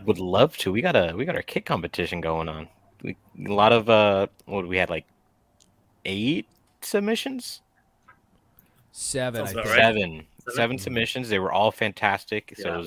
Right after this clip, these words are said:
Speaker 3: they
Speaker 1: it
Speaker 3: were.
Speaker 1: was, I chose to sit out the first round 'cause it was just, it was difficult to choose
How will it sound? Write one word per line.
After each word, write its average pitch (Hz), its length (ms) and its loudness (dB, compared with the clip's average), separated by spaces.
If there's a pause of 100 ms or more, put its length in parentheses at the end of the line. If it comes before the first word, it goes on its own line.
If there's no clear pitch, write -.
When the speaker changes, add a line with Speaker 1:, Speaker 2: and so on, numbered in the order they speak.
Speaker 3:
they 92 80 -6
Speaker 1:
it - 40 -4
Speaker 3:
were. 95 120 -4
Speaker 1:
was, - 380 -10 (420)
I 107 140 -2
chose 120 240 -2
to 117 80 -12
sit 101 200 0
out 104 140 0
the - 80 -10
first 113 280 -4
round 113 260 -6
'cause 85 400 -6
it 92 160 -6
was 87 160 -8
just, 90 240 -10
it 87 100 -6
was 82 140 -10
difficult 90 380 -6
to 85 80 -8
choose 87 440 -10